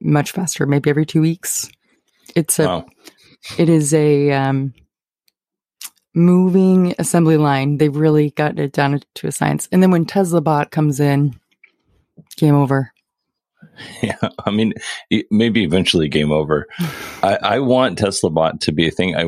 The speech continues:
Speaker 2: I hate vacuuming, but I also hate dirty floors. I hate
Speaker 1: I love
Speaker 2: mopping.
Speaker 1: it. Yeah.
Speaker 2: I hate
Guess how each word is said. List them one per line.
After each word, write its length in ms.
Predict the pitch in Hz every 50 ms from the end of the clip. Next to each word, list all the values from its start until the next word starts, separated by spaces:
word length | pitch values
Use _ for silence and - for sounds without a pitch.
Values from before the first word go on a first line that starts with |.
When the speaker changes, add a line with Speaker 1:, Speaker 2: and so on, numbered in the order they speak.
| - -
Speaker 2:
I 140 | 92 92 90
hate 260 | 85 87 87 - -
vacuuming, 640 | - 82 82 80 - - 87 85 85 82 80 76 - - _ _ _ _ _ _ -
but 160 | 78 76 80
I 60 | 78
also 240 | 78 80 - - -
hate 100 | 78 73 -
dirty 220 | - 67 71 69
floors. 520 | - - - - - - - - - - _ _ _ _ _ - - - - - - -
I 200 | - - - -
hate 80 | - 78
Speaker 1:
I 20 |
love 80 | 76 78 73 82 82 73
Speaker 2:
mopping. 480 | - 87 80 80 80 80 78 73 - -
Speaker 1:
it. 60 | 151
Yeah. 360 | 147 147 147 143 143 139 127 -
Speaker 2:
I 40 | -
hate 380 | - - - 80 76 - -